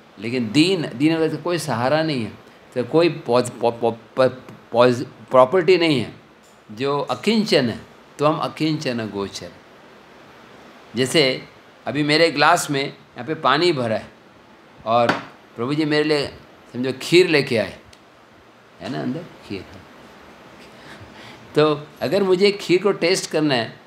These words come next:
तो क्या करना होगा? ये पानी को फेंकना होगा। मतलब ये भी चाहिए, वो भी चाहिए, तो मज़ा नहीं आएगा। तो हमें अपने सारे भौतिक आसक्तियों को नष्ट करना है,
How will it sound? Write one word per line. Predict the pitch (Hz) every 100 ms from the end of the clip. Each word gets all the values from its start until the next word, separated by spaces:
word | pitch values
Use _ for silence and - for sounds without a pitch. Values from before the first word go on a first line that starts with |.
| -
तो | 139
क्या | 131 160
करना | 175 147 139
होगा? | 135
ये | 127
पानी | 117 117 123
को | 127 143 202 - - - - - - - - - - - - - - - - - -
फेंकना | 120 127 139
होगा। | 107 82 80
मतलब | 101 117 143
ये | 147 190
भी | 196
चाहिए, | 185 180
वो | 156 165
भी | 175
चाहिए, | 160 160
तो | 165
मज़ा | 135 120 123
नहीं | 110 92
आएगा। | 85 - - - - - - - - - - - - - - - - - - - -
तो | 135
हमें | 175
अपने | 180 185 175
सारे | - 147 185 214
भौतिक | 160 131 156 185 185 -
आसक्तियों | 127 131 151 156 175
को | 156
नष्ट | 127 151 -
करना | 156 117 104
है, | 95